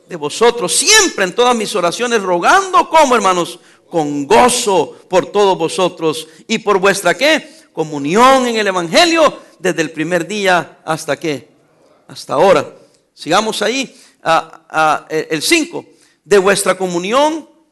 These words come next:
con el Evangelio desde el primer día hasta ahora". Seis. Leamos. "Estando persuadido de esto", o sea, convencido de esto, que el que comenzó en vosotros la buena obra, ¿qué hará, hermanos? La perfeccionará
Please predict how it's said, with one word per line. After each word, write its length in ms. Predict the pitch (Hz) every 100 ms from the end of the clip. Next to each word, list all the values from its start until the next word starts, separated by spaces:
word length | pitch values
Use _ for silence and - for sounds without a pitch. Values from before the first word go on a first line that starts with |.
| _
con 160 | 185
el 80 | 185
Evangelio 340 | 180 170 226 247
desde 140 | 208
el 60 | 165
primer 160 | 196
día 100 | 226
hasta 140 | - 214
ahora". 140 | 196
Seis. 460 | - 277 - - - _ _ _ _ _ _ -
Leamos. 540 | 170 233 156 - - _ _ _ _
"Estando 840 | 143 - - 170 226 247 233 247
persuadido 1000 | 220 190 - 196 165 165 277 214 151 120 -
de 260 | 151 175
esto", 260 | 214 - 151
o 40 |
sea, 200 | 147 240
convencido 760 | 233 202 170 156 147 339 339 285
de 180 | 269 226
esto, 320 | - 139 127 _ _ _
que 100 | -
el 120 | 214 233
que 120 | 202
comenzó 500 | 190 180 180 165 285
en 100 | 403
vosotros 580 | 415 - 381 - 233 196
la 100 | 180
buena 440 | 254 285 302 392
obra, 420 | 403 392 349 - _
¿qué 80 | 294
hará, 240 | 294 262
hermanos? 500 | 220 180 143 120 - _ _ _
La 260 | 196 190 185
perfeccionará 1120 | 180 - 165 - 175 143 143 269 311 240 -